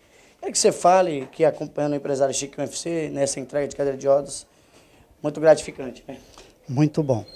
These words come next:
Speaker 2: É com alegria que hoje aqui a gente se encontra, né? Há alguns dias eu falei com o seu Chiquinho do problema dela, né? Que essa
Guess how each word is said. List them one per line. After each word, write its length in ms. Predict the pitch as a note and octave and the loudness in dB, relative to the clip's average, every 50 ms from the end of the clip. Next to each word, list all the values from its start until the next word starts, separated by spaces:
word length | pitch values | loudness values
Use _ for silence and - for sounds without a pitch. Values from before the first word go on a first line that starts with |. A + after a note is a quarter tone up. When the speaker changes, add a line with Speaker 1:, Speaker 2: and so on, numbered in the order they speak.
| - - - | -20 -12 -8
Speaker 2:
É 120 | - C3 | -8 -8
com 120 | - - C#3+ | -4 -2 0
alegria 380 | C#3+ C#3+ C#3+ C#3 B2+ C#3+ D#3 | 2 2 2 2 2 0 -2
que 140 | D3 - D3 | 0 0 0
hoje 280 | D3 C#3 B2 C3+ C3+ B2+ - | 0 0 0 -2 -4 -6 -8
aqui 300 | - C3+ C3 B2 - - | -6 -6 -6 -6 -4 -2
a 80 | C3 B2 | 0 0
gente 180 | A#2+ C3 A#2+ - | 0 -2 -2 -4
se 120 | - C#3+ | -4 -4
encontra, 420 | B2 - - C#3+ E3+ F#3 E3+ D#3+ | -4 -2 2 2 4 4 4 2
né? 220 | C#3+ C#3 D#3 E3+ F3 - - - D4+ F4+ F4+ - B3+ C4+ D#4 E4+ E4+ - - - | 0 2 2 0 0 -4 -10 -14 -10 -10 -8 -8 -10 -10 -10 -10 -10 -10 -6 2
Há 60 | D3+ | 4
alguns 340 | D3 D3 - D#3+ F3 D3+ C3 | 6 6 6 6 4 2 2
dias 380 | C3+ D3 D#3 D#3 D3+ C#3+ - - | 2 4 6 6 6 6 4 2
eu 340 | E3+ C#3+ D3 C#3+ C#3 B2+ B2+ - - - - - - - | 4 6 6 6 4 2 -2 -8 -14 -16 -16 -14 -2 4
falei 240 | - D#3+ D3+ D#3 | 6 8 8 8
com 60 | - - | 6 4
o 20 | |
seu 160 | - D#3+ D3+ | 4 4 4
Chiquinho 480 | C3 - E3 D3 - - D3 D3+ D#3 D3 | 4 4 0 0 0 2 2 4 4 4
do 100 | D3 C#3+ | 2 2
problema 480 | - D3 C#3+ C#3 C#3 C#3+ C#3+ C#3+ C#3 | 4 4 4 6 6 4 4 4 2
dela, 340 | B2 B2 C#3+ D3+ D#3+ D#3 D3+ | 2 4 6 8 8 8 6
né? 220 | C#3+ D3 D3+ D#3 D3 | 4 4 2 0 0
Que 100 | - D3+ | 0 -2
essa 460 | C3+ - - D3 C#3 C3+ B2+ B2+ | -2 0 0 2 2 2 2 -2